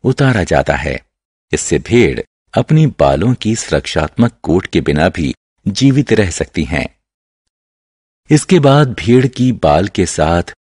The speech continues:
उतारी गई त्वचा को जल कुंड में अच्छी तरह से धो लेते हैं।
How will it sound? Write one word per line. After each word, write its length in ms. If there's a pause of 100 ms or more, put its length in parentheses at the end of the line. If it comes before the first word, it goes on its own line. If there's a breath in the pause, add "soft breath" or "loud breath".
(140)
उतारी 460
गई 240
त्वचा 440
को 300 (360)
जल 320
कुंड 280
में 200 (140)
अच्छी 320
तरह 300
से 180
धो 200
लेते 320
हैं। 220